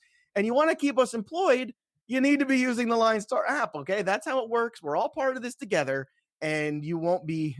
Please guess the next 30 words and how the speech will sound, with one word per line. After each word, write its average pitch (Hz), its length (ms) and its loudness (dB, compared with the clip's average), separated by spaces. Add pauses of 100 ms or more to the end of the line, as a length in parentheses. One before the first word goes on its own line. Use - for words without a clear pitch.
(120)
you 143 160 -2
won't 170 160 -2
be 160 80 0
upset 139 320 0
that 135 100 -8
you 127 80 -10
did. 107 220 -6
Trust 123 320 -6
me, 156 80 -10
<laughs> - 0 -
this 139 100 -10
is 131 160 -8
a, 120 160 -4
it's 120 120 -6
a, 123 160 -2 (380)
it 156 100 0
is 151 100 0
the 147 140 -2
best 143 300 0
D 143 120 0
F 123 100 0
S 131 160 0
tool 127 220 -2
out 107 240 0
there, 110 200 -4
and 110 200 -6
it's, 110 160 -16
and 117 120 -6
I'm 110 200 -6
not, 120 280 2